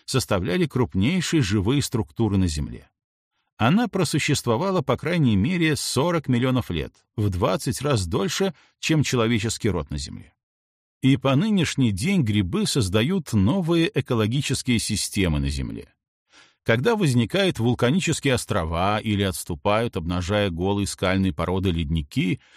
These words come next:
лишайники, союз грибов и водорослей или бактерий, точнее, цианобактерий, первыми из живых организмов обосновываются там и создают почву, в которой после укоренятся растения.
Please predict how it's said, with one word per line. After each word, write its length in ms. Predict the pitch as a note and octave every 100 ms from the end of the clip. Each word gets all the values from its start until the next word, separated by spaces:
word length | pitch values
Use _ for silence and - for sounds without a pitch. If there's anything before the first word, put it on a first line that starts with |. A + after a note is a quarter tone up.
| -
лишайники, 920 | A2 A2 G#2 - G3+ F#3 G2 - D#2+ D2
союз 480 | - G2 G#2 A#2
грибов 520 | G#2+ F2+ D#2+ G#2+ A2 -
и 100 | G2+
водорослей 560 | F#2 F2+ G2+ - G2+
или 280 | F#2+ A2 F#2
бактерий, 640 | E2+ D#2+ - F3 E3 F2+
точнее, 600 | D#2 F#2 - G2+ F2+ E2+ - -
цианобактерий, 960 | - A#2+ D#2+ D2+ D2 - D2 A#1+ A1+ _ _ _ _ _ -
первыми 420 | D3 G#3 F3+ F3+
из 200 | D#3+ C3+
живых 480 | F2 F2 A2 C3+ -
организмов 720 | A2 F#2+ F#2 E3+ C#3 D3+ C3+
обосновываются 880 | - G#2+ G2 - A2+ A2+ A#2 - G#2+
там 320 | - G#2 G2 -
и 80 | -
создают 480 | - F2 G#2 G#2 -
почву, 480 | A#2 A2 F#2+ -
в 40 | E2
которой 360 | - F2 G#2+
после 420 | E2 A2 G2 - G#2+
укоренятся 600 | F#2 F#2+ F2+ F2+ D#2+ F#2
растения. 600 | D#2 - - A#1+ A#1+